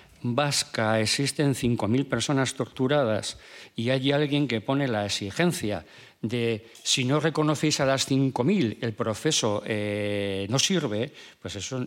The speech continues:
no, no es así, no es así. Posiblemente no sean reconocidas nunca las cinco mil, pero no, no necesitamos,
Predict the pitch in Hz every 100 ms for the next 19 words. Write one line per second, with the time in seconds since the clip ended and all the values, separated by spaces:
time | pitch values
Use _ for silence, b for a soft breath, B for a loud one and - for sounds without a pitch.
0 | - 98 104 117 - - 98 85 B B
1 | B - 123 90 82 101 90 101 131 131
2 | 139 143 147 131 123 127 127 117 113 110
3 | 127 117 143 165 - 101 90 - 90 82
4 | 82 80 - B B B _ - 120 131
5 | 127 131 151 147 139 147 135 - 113 107
6 | - 135 120 117